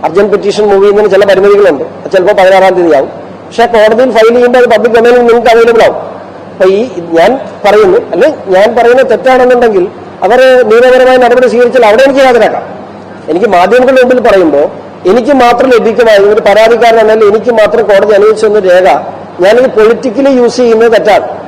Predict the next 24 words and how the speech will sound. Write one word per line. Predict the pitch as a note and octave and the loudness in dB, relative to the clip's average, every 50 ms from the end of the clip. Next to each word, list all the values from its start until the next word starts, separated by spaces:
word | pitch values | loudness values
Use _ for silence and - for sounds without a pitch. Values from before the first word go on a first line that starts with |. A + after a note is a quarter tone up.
| - - F#3+ | -10 -4 -2
ഞാൻ | G#3+ B3+ B3+ | 0 2 2
ഇതുവരെ | B3 B3+ C4+ C4+ C4 B3 | 2 2 2 2 2 2
ഞാനൊരു | B3 B3 B3 A#3 | 2 2 2 0
പത്രസമ്മേളനം | A3+ A3+ A3 A3 G#3 A3+ A#3 A#3 A3+ A3+ | 0 0 -2 -2 -2 0 0 0 2 2
നടത്താറുണ്ട്. | A3 G3+ F#3 G#3+ G#3+ G#3 G#3 G#3 | 0 0 0 0 0 2 2 2
എന്താണ്, | F#3+ F#3+ F#3+ F3 E3+ - - - - - | 0 2 0 0 -2 -4 -8 -10 -6 -4
എന്റെ | G3 A3+ A3+ | 0 0 2
കയ്യിൽ | A3 A3 G#3+ | 2 2 2
ഇത് | A3 G#3 | 2 2
കിട്ടിയിട്ട് | G3 F#3+ A3 A3+ | 0 0 0 0
മൂന്ന് | G3+ G3 G3+ G#3 | 2 2 2 2
ദിവസമായി. | G3+ F3 F3 E3 C3+ - - - - - - - - | 2 0 0 -2 -2 -2 -6 -10 -16 -18 -16 -6 -2
ഞാൻ | F#3 A3 A#3 | 0 0 2
എന്തുകൊണ്ട് | A3 A3+ A3+ B3 B3 B3 A#3+ | 2 2 2 2 2 2 2
നിങ്ങളെ | A#3 A3+ A#3 - | 2 2 2 2
കണ്ടില്ല? | A3+ G#3+ G#3+ A3 G#3+ G3+ G3+ - - - - - - - - - - - - - - - | 2 0 0 2 0 0 -2 -2 -6 -14 -16 -18 -20 -20 -20 -20 -20 -20 -20 -14 -8 -4
അപ്പൊ | A3 B3+ B3 | 0 0 0
എനിക്കത് | B3 B3+ B3+ C4+ C4 C4+ B3+ - - A3 | 0 2 2 0 0 0 -2 -4 -2 0
നിങ്ങളുടെ | G#3+ A#3 B3+ C4 C4 | 2 2 2 2 2
മുമ്പിൽ | C4 B3+ C4 C4 B3 | 2 2 2 0 0
പറയുന്നതിനേക്കാൾ | B3 B3 A#3+ A#3+ B3 B3+ B3 B3 G#3+ B3+ B3 | 0 2 2 2 2 2 2 0 0 0 0
കൂടുതൽ | A3 F#3+ A3+ A3+ A#3 A3 G3+ E3+ F3+ - - - - - - - | 0 0 0 0 2 2 2 0 -2 -4 -8 -12 -16 -14 -8 -4
ഈ | F3+ A#3+ | -4 -4
കേസിന്റെ, | B3 - A3 G#3+ A3+ A3+ A3 B3 B3+ B3 B3 B3 A#3+ B3+ C#4+ - - | -2 0 2 2 2 2 0 -2 -2 0 2 2 2 2 0 0 -4